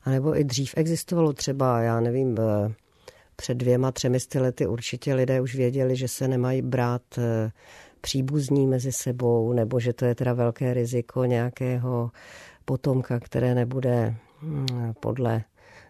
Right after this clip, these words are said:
teda jejich představ, že jo? A určitě, co já si pamatuju, tak takové ty anamnézy, kdy člověk jde k doktorovi s něčím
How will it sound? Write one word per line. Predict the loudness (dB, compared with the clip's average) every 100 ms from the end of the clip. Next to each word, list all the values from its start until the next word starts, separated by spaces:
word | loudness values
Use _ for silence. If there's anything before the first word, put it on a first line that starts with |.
| _
teda | -2 2 4
jejich | 4 2
představ, | -2 -8 -6 -6 -4 -6
že | -6 -4
jo? | -4 -6 -12 -20 -20 -20 _ _
A | -2 0 2 0 -4 _ _ _ _ -6
určitě, | -6 -4 -2 -2
co | -2 0
já | 0 0
si | -2
pamatuju, | -2 0 -2 -2 -2 0
tak | -2 -6
takové | -6 -8 -6 -2 -2
ty | -2 -2
anamnézy, | 2 2 2 0 0 0 -4
kdy | 0 -2
člověk | -2 0 0
jde | 2
k | 2
doktorovi | 2 0 0 2 0
s | -2
něčím | -4 -4 -2 0 0